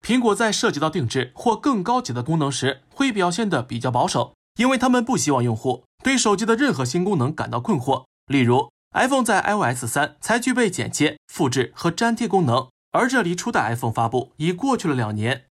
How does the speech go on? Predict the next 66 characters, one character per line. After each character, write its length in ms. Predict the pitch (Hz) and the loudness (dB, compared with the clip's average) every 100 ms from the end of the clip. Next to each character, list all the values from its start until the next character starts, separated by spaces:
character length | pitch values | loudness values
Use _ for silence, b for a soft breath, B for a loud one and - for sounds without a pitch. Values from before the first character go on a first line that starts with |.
| _ | _
但 200 | - 165 | 0 2
问 120 | 180 | 2
题 140 | 127 107 | 0 -2
是， 260 | - 120 - _ | -4 -6 -8 _
很 200 | - 196 | -2 2
多 120 | 214 262 | 2 2
急 160 | 226 | 0
需 140 | 214 247 | -2 -2
复 200 | - 240 | 0 0
制 180 | - | 2
粘 140 | 123 127 | 0 0
贴 140 | 196 | -2
功 180 | 190 247 | -2 -2
能 80 | 151 | 0
的 100 | 117 | 0
用 140 | 123 | 0
户 260 | 113 - - _ _ | 0 -2 -4 _ _
也 140 | 185 | 2
因 140 | 214 262 | 2 0
苹 200 | - 240 | -2 -2
果 100 | 175 | 0
的 100 | 120 | -2
保 180 | 120 127 | 0 0
守 240 | 147 - _ | 0 -6 _
而 180 | 160 208 | 0 0
无 140 | 262 | 0
法 160 | 254 117 | -2 -2
便 260 | 151 214 | -2 -2
利 80 | 165 | -2
地 120 | 127 | -4
使 140 | 107 120 | -4 -2
用 120 | 127 | 0
手 160 | 123 - | -2 -4
机。 340 | 135 143 - _ _ - | 0 0 -2 _ _ -4
苹 160 | 220 | 0
果 120 | 262 240 | 2 2
这 120 | 254 | 2
种 180 | 208 190 | 0 0
代 140 | 214 | 0
替 180 | 185 180 | -2 -2
用 140 | 190 | -2
户 160 | 170 139 | -2 -4
决 220 | 123 120 | -4 -4
策 120 | 120 | -4
的 80 | 185 | -4
做 160 | 170 151 | 0 0
法 260 | 123 123 - _ | 0 -2 -4 _
并 220 | - 269 | -2 0
不 80 | 240 | 0
能 160 | 226 226 | 0 0
令 120 | 233 | 0
所 280 | - 127 165 | -2 -2 0
有 80 | 156 | 0
人 120 | 110 | 0
满 180 | 113 113 | -2 -2
意， 240 | 131 - _ _ | -4 -6 _ _
一 180 | 233 277 | 0 0
些 180 | 240 262 | 2 2
人 180 | 202 202 | 2 2
就 140 | 247 | -2
不 240 | 247 285 | 0 0
喜 120 | 147 117 | 0 -2
欢 160 | 120 | -2
被 100 | 135 | -2
限 180 | 123 147 | 0 0
制， 240 | 117 123 | 0 -2